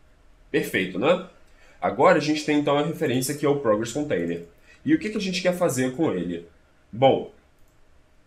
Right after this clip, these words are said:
a gente não quer reagir a um clique nele, não é isso?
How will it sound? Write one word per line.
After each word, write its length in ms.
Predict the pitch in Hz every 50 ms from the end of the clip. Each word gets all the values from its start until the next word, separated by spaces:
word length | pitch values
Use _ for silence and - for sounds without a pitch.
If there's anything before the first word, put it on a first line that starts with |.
| _ _ - - - - - _ _ _ _ _
a 120 | - 120 127
gente 340 | 127 139 170 196 - - 170
não 180 | 147 131 123
quer 200 | - - 117 -
reagir 720 | - 131 123 117 110 107 104 - - 120 120 107 92 - - - _ -
a 100 | - 123
um 220 | 127 127 123 -
clique 480 | - - 185 202 240 294 - - 139 117
nele, 520 | 117 143 175 165 104 98 95 90 - - - _ _ _ _ -
não 140 | 104 113 113
é 40 | 110
isso? 540 | 147 214 254 - - - 98 87 90 -